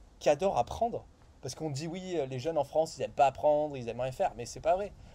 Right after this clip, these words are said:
On adore apprendre. C'est juste que vous êtes tellement nuls, euh, les profs sont tellement nuls pour nous enseigner que ça donne pas envie. Euh, qui a envie d'apprendre l'anglais en lisant un, un, un Becherel, euh, en apprenant des, des verbes irréguliers par cœur ?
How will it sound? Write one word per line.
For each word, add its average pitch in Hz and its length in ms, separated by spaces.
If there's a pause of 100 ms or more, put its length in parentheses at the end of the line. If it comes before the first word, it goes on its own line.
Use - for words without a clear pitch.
(140)
On 123 100
adore 131 260
apprendre. 160 300
C'est 131 140
juste 165 160
que 156 100
vous 131 180
êtes 131 100
tellement 139 280
nuls, 170 440 (320)
euh, 127 60
les 123 100
profs 160 220
sont 135 160
tellement 127 300
nuls 165 340
pour 143 160
nous 127 180
enseigner 160 440
que 123 280
ça 120 160
donne 117 180
pas 151 120
envie. 175 300 (520)
Euh, 120 340
qui - 180
a 180 60
envie 170 160
d'apprendre 143 360
l'anglais 143 300
en 147 140
lisant 135 360
un, 127 300
un, 120 480
un 123 40
Becherel, 170 520
euh, 127 220
en 123 180
apprenant 147 400
des, 127 300
des 123 140
verbes 143 280
irréguliers 135 400
par - 180
cœur ? 175 200